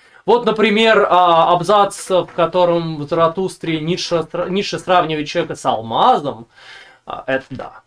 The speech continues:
Это, да, это действительно метафора. Но в большинстве случаев он чуть ли даже не прямо пишет.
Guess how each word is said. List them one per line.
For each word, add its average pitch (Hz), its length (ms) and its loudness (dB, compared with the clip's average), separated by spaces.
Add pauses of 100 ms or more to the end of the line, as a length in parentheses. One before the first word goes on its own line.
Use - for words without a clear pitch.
(160)
Это, 110 340 -12
да, 107 300 -8
это 107 320 -14
действительно 120 500 -14
метафора. - 560 -18 (420)
Но 151 1800 4
в 123 80 -14
большинстве 196 600 0
случаев 240 460 -2
он 190 220 0
чуть - 240 -12
ли 175 60 -4
даже 156 320 0
не 165 80 -4
прямо 165 400 0
пишет. 131 400 -10